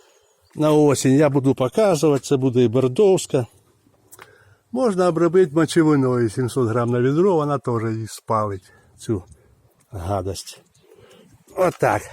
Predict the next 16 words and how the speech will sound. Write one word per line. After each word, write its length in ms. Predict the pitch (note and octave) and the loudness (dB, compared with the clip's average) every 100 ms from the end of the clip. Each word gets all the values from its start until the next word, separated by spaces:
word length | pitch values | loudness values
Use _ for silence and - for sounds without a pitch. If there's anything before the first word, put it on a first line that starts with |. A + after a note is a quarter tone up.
| - - | -20 -18
друзі. 460 | A2 G#2 F#2+ G2 G2 _ _ _ - - _ _ _ _ E3+ | -10 -10 -8 -12 -14 _ _ _ -20 -20 _ _ _ _ -4
Ніколи 420 | E3+ F#3 E3 D#3 | 0 2 2 2
такого 400 | D#3 - C#3 D3 | 0 2 2 2
не 100 | D3+ | 2
було. 420 | C#3+ F3 G3 E3+ - - - _ - | 4 4 4 2 -6 -20 -20 _ -8
І 100 | D3+ | -2
от 200 | F3 D3+ | -2 -2
знову. 520 | A#2 A2 G2+ F#2+ G2 - - - - _ _ _ _ _ _ C6 - _ _ _ _ _ _ _ - _ _ _ _ | -2 -4 -4 -6 -10 -14 -20 -20 -20 _ _ _ _ _ _ -10 -10 _ _ _ _ _ _ _ -20 _ _ _ _
Тут 300 | - G#3 - - | -2 -2 -2 0
теж 260 | F3 C3 | 2 2
було 500 | C3+ B2+ C#3 C3 A#2 - - - | 0 2 2 2 0 -6 -20 -8
на 140 | C3 | -6
дереві. 580 | B2 C3 B2 B2 A#2+ G#2+ - _ _ C3+ | 0 2 4 4 2 0 -8 _ _ -10
Я 120 | B2+ | -6
вже 200 | A#2 A#2 | -4 -4
подавив 640 | B2+ A2+ B2+ D#3 F#3+ F3 | -4 0 2 4 4 2